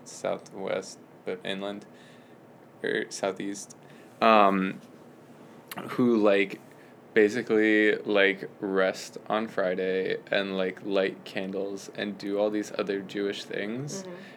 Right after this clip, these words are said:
Speaker 1: but, like, don't actually know why, because, like, I guess, like, during, like, the Silk Road, like, Jewish traders
Speaker 2: Mm-hmm.
Speaker 1: and merchants, like, traveled into China and then, like,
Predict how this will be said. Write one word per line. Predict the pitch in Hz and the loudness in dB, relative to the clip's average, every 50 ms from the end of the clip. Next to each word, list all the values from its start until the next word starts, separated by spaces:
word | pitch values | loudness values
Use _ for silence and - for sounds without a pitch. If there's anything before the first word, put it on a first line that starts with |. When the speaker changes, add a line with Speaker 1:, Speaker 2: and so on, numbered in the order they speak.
| - - - | -8 0 4
Speaker 1:
but, | 107 104 - - | 4 4 4 4
like, | 110 104 101 98 95 - 101 92 | 4 4 4 2 2 -2 -6 -2
don't | 107 101 95 95 | 0 2 2 4
actually | 95 95 98 95 - - 110 104 101 98 | 4 2 2 2 0 -4 -2 0 0 -2
know | 98 95 95 92 92 95 | -2 -4 -4 -4 -4 -4
why, | 95 95 92 95 98 98 98 98 101 101 104 113 110 107 | -4 -6 -6 -6 -6 -6 -4 -4 -4 -4 -4 -4 -4 -4
because, | - 107 - - 104 98 95 95 - | -4 -4 -2 -2 -2 -2 -2 -2 -2
like, | 110 104 98 98 95 - - - - | 0 2 2 0 0 -4 -10 -6 -2
I | 110 104 | 0 2
guess, | 98 98 95 - - | 2 2 0 0 0
like, | 110 104 101 95 | -2 -2 -2 -2
during, | - 95 95 95 95 95 95 95 98 | -2 0 0 2 2 0 0 -2 -2
like, | 95 95 95 - | -4 -4 -4 -4
the | - 104 | -4 -6
Silk | - - - 95 92 92 - | -4 -4 -2 -2 -2 -2 -4
Road, | 101 98 95 95 95 95 98 98 98 104 | -4 -4 -2 0 0 0 0 -2 -2 -4
like, | 95 98 95 95 85 - - | -4 -4 -2 -4 -4 -6 -8
Jewish | - 104 98 98 98 - - | -6 -4 -4 -4 -4 -6 -8
traders | - - - 95 92 92 95 98 101 101 104 107 - - 101 | -10 -6 -4 -4 -2 -2 -2 -2 -2 -2 -4 -6 -10 -12 -10
Speaker 2:
Mm-hmm. | 95 95 | -8 -6
Speaker 1:
and | 104 104 98 98 | -6 -6 -6 -8
merchants, | 98 101 104 - 110 107 110 - - - | -8 -8 -6 -6 -6 -6 -6 -6 -2 0
like, | 98 95 92 - | 0 0 -2 -4
traveled | - - - 95 95 95 95 95 | -8 -4 -2 -2 0 -2 -4 -6
into | 95 98 - 107 | -6 -6 -6 -6
China | 98 - - 95 95 98 104 107 110 - - - - - - - - - - - | -6 -6 -6 -6 -4 -4 -4 -4 -4 -6 -10 -18 -18 -18 -18 -18 -18 -18 -8 -2
and | - 107 98 98 95 | 0 0 2 2 2
then, | 92 90 90 90 90 | 2 2 0 0 -2
like, | 90 90 90 87 87 90 - - - | -4 -2 -2 -2 -4 -4 -6 -10 -16